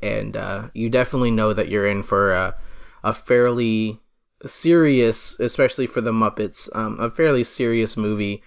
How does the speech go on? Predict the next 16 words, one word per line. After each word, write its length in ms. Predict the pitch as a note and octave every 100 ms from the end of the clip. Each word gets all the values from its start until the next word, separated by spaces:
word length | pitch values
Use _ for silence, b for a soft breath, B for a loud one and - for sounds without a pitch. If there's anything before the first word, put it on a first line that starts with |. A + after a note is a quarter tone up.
| b b b
but 340 | A#2+ A2 G#2 - -
you 180 | A2+ A2+
know 300 | A2 A2+ A2
that 140 | A2
you're 140 | G#2+
going 380 | G2+ A2+ A2 G#2+
to 160 | G#2+ A2+
enjoy 380 | G2+ G2 G#2 G2+
it 180 | G2
'cause 180 | - G#2
it's 200 | G#2+ G2
even 320 | A2 G#2 G#2
pres-, 260 | - B2 G2+ -
even 280 | C#3+ C#3+
in 120 | C#3+ B2
the, 340 | A2 G#2 -